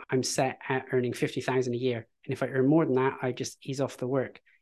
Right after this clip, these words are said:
If I earn less than that, I'm really motivated to get there,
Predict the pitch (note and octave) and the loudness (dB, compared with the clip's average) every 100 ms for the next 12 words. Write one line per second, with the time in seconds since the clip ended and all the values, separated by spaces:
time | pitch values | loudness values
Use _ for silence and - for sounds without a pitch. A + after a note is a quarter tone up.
0 | - - - C3 B2+ C#3 D#3+ - B2 A#2 | -10 -4 2 2 4 4 2 2 -2 0
1 | C#3 C3 C3 C3 B2 A#2+ C3+ C#3 C3 B2 | 2 4 4 4 0 -6 -4 -2 -2 -4
2 | A2+ | -6